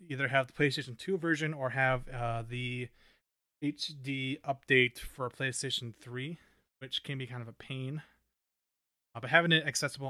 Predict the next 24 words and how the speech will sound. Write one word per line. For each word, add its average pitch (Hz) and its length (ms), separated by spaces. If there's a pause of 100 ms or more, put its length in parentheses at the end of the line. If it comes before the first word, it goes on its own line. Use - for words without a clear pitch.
on 123 100
a 123 120
PlayStation 120 500
four 123 540 (520)
is 127 240
gonna 135 160
be 120 100
super 135 480
nice, 147 360
and 120 260
I 120 160
am 127 180
definitely 127 280
looking 120 200
forward 120 220
to 117 80
trying 117 320
out, 117 160 (220)
uh, 113 180
Shadow 117 220
of 117 80
the - 0
Colossus 120 440
with - 380